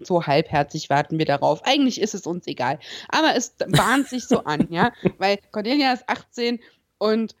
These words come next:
Speaker 1: Wesley hat die geistige Reife eines Blaubeerscones. Und ja, ich gehe zurück nach England. Ja, schade. Hm, ich werde hier nicht mehr gebraucht. Ach, gebraucht.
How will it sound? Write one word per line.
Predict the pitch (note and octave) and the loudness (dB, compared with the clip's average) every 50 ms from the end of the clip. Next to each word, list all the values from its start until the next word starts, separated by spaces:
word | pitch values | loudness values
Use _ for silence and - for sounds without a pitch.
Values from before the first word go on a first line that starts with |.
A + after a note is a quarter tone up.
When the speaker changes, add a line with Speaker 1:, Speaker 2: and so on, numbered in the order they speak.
| _ - | _ -4
Speaker 1:
Wesley | F#3 G#3 A#3 A3 G#3+ A3+ B3 | -2 -2 0 0 -2 -2 -2
hat | A#3 A3 G#3 - - | -2 -2 -2 -4 -6
die | G3+ | -4
geistige | - F#3+ F3 F#3 G#3+ - - A#3 G3 G#3+ F#3 | -2 0 0 0 0 -4 -4 -4 -2 -2 0
Reife | F3+ E3+ F3+ F#3 - G#3+ | 0 0 0 0 -2 -2
eines | G#2+ F#3+ A3+ A#3+ G#3+ | 0 0 0 0 -2
Blaubeerscones. | - - E3+ E3 E3+ E3+ F3 E3+ F3 - - F#3 F3 E3+ F3 F3 F#3 - - _ - _ _ _ _ _ - | -2 -2 0 0 2 2 0 0 -2 -2 -2 0 0 0 0 -2 -4 -8 -12 _ -20 _ _ _ _ _ -4
Und | - A3+ A#3+ A3+ - | -2 0 0 0 0
ja, | A#3+ A#3+ A#3+ B3+ | 0 0 2 2
ich | B3 A3+ - | 0 -2 -2
gehe | - A3 A3+ A#3 | -2 -2 -2 -2
zurück | A#3 - A3 A3+ A#3+ A#3 - | -2 -2 -2 -2 -2 0 0
nach | A#3 A#3 A3+ | -2 -2 0
England. | - - B3 B3 A#3+ A3+ G#3 G#3 G#3 - - | 0 0 2 2 2 2 2 0 -2 -2 -2
Ja, | B3 B3 B3 B3 A#3+ A#3+ | 0 2 2 2 0 -2
schade. | - - - A#3+ A#3+ B3+ C4 C4 - B3 A#3 A#3+ A#3 - - - - - _ _ - | -4 -6 -4 -4 -2 0 0 0 0 0 0 0 -2 -6 -12 -20 -20 -20 _ _ -2
Hm, | A#3+ B3+ C4 C4 B3+ B3 - _ _ _ _ - F#3 | 0 2 2 2 2 0 -2 _ _ _ _ -16 -14
ich | F#3+ - - - | -14 -8 -4 0
werde | G#3 A3+ A#3 B3+ | 0 2 2 4
hier | A#3+ C4 C4 | 4 4 4
nicht | A#3+ B3+ A#3+ - - | 2 2 0 0 0
mehr | B3 B3 | 0 0
gebraucht. | A3 A#3 G#3+ - _ _ - - - G3 F#3+ G#3+ B3 B3+ C4+ C4+ B3+ B3 A#3 - - - - - - - - - _ _ | 2 0 -2 -4 _ _ -18 -14 -12 -8 -4 -2 0 2 4 4 2 2 0 -4 -8 -14 -14 -16 -16 -16 -16 -20 _ _
Ach, | - - C#4 C4+ - - - _ _ _ _ _ _ - - | -2 0 0 0 0 -4 -12 _ _ _ _ _ _ -12 -10
gebraucht. | - C#4 - - - - - - A#3+ B3 B3+ C#4 C#4+ C4+ B3+ A#3+ - - - - | -10 -10 -6 -6 -6 -6 -4 -4 -4 0 2 2 4 2 2 0 -2 -8 -16 -16